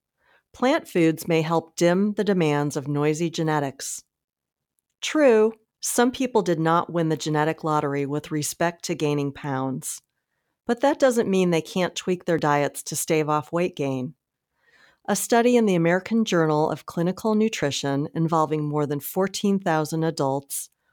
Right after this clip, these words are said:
over a twenty-year period discovered that increasing one's intake of fruits and vegetables can be protective against a genetic susceptibility to obesity.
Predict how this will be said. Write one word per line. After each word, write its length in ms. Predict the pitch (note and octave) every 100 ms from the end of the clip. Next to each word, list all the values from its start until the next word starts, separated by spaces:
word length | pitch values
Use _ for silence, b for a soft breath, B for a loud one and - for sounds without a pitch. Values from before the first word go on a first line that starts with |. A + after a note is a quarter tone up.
| _ _ -
over 260 | E3+ E3+
a 40 | E3
twenty-year 680 | E3 - G#3+ A3 G#3+ F#3 F3+
period 640 | - D#3 C#3+ C#3 C#3+ C#3
discovered 540 | F3 - G#3+ G#3+ G#3+
that 180 | F3+ -
increasing 720 | D#3+ D#3 - F#3 F3+ F3 D3
one's 360 | D3 F3 A3+ A3+
intake 460 | F#3 F#3 - E3+ E3
of 140 | D3
fruits 340 | - E3+ F3 -
and 100 | E3
vegetables 800 | D3 - - C3+ C#3+ C#3 C3+ - b b b b _
can 360 | - G3+ G3 G#3
be 180 | F#3 F3
protective 720 | F3 E3+ F3+ E3 - C3+ B2+
against 400 | C#3+ D3+ C#3+ - -
a 80 |
genetic 580 | C3+ - C#3 D3+ F3 F#3
susceptibility 1000 | - F3 - E3 - F3 D3+ C#3 C#3 C#3
to 380 | C#3 - D#3+ D3+
obesity. 720 | D3+ C#3 C3+ - A#2+ A#2+ B2